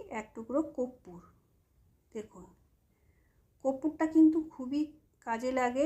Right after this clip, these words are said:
এবার এই কর্পূরটাকে আমি কাপড় দিয়ে ভাঁজ করে মুড়ে নেব। এইভাবে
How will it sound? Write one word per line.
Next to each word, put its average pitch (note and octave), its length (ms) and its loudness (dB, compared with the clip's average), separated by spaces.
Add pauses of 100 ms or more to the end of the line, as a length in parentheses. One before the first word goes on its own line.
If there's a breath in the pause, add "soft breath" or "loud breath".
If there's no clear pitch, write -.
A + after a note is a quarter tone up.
(120)
এবার A#3 300 -4
এই A#3 160 -4
কর্পূরটাকে A#3 720 -10
আমি G#3+ 220 -6 (160)
কাপড় G#3+ 420 -12
দিয়ে A3+ 200 -8 (140)
ভাঁজ A3 360 -6
করে G#3+ 300 -10
মুড়ে G#3 300 -4
নেব। F#3 200 -10 (840)
এইভাবে C4+ 400 0